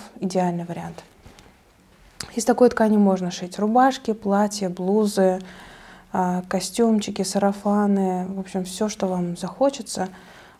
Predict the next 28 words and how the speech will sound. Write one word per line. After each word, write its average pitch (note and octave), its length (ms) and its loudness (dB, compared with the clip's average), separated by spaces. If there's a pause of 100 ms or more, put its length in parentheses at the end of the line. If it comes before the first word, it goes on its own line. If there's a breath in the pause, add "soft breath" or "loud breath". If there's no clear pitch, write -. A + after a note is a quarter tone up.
(100)
Можно F#3+ 340 0
шить F3+ 340 -6
брючные A3+ 460 0
костюмы, G3+ 460 0
можно G#3 360 2
даже G3 360 2
сшить, G3+ 580 -4
а, F3+ 320 -2 (540)
пиджак, G3 420 0
жакет, A3 460 0 (560 loud breath)
но A3+ 280 4
в G3+ 80 0
данном F#3+ 240 2
случае F#3+ 340 -2
нужно F#3+ 200 0
будет F#3 300 -2
его F3+ 180 -4
хорошенько F#3 680 -4 (460 loud breath)
продублировать G3+ 760 4
дополнительной F#3 580 0
тканью, B3 360 -2
плюс G3+ 320 0
закрыть G3 520 -4
подкладкой. F3+ 640 -2 (180)
Я A#3+ 80 4
не C4 80 8
буду B3+ 240 6
сильно G#3+ 600 2